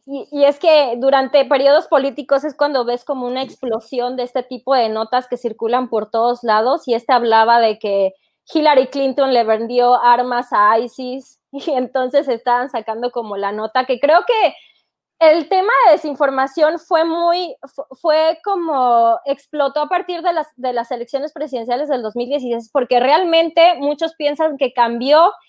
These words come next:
el resultado de la elección, que a lo mejor si no le hubieran sacado todos es-, esos escándalos a Hillary Clinton, probablemente hubiera sido presidente. Y, y creo que es como cuando tú te das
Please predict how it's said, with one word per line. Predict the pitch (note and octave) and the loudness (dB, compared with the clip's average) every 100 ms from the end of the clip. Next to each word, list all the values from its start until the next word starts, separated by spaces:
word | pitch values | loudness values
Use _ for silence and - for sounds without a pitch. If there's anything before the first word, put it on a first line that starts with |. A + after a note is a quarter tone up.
| _ - | _ -6
el | C4+ | -2
resultado | C4+ B3 A#3 A3 C#4 D4 | -2 -2 -6 0 2 4
de | D4 | 4
la | B3+ | 2
elección, | A3 - C#4+ C4+ C4+ | -2 -6 -6 -6 -4
que | B3 | -6
a | |
lo | A#3 | -6
mejor | A#3 A#3 C4+ | -8 -10 -10
si | C#4 E4+ | -10 -8
no | D#4 | -4
le | D4+ | -4
hubieran | D4 C#4+ D4+ | -2 -2 -2
sacado | C#4+ A#3+ B3 C4 C4+ | -4 -2 0 2 0
todos | C4+ C4 C#4 | -2 -4 -4
es-, | B3+ _ - | -10 _ -8
esos | A#3 B3+ C4+ | -8 -6 -10
escándalos | B3 - A#3+ B3+ C4 - | -10 -4 -2 0 0 0
a | G#3+ - | -4 -6
Hillary | B3 B3 A3+ | -2 0 0
Clinton, | - B3 A#3 C4 | -4 -10 -6 -8
probablemente | - A#3 A3+ A#3+ B3+ B3 B3 A#3+ | -2 0 2 2 2 -2 -2 -2
hubiera | A#3 A#3 A3+ | 0 0 0
sido | - A#3+ A#3 G#3+ G3+ _ | -4 -2 0 0 -4 _
presidente. | G#3+ G#3 A3 A#3+ B3 G#3 F#3+ _ _ _ _ | -6 -4 -4 -2 -2 -6 -8 _ _ _ _
Y, | C#4 B3 | -4 -2
y | D4+ D4+ C#4+ | 0 0 2
creo | D4+ D4+ D#4+ F4 | 4 6 6 4
que | F#4 D4+ C4+ | 4 4 4
es | C4+ | 0
como | - D#4+ C#4+ A#3 A3+ | -2 0 2 2 2
cuando | C4+ B3 B3 | -2 0 -2
tú | B3 C4 | -4 0
te | |
das | D4 C#4+ C#4+ | 2 4 2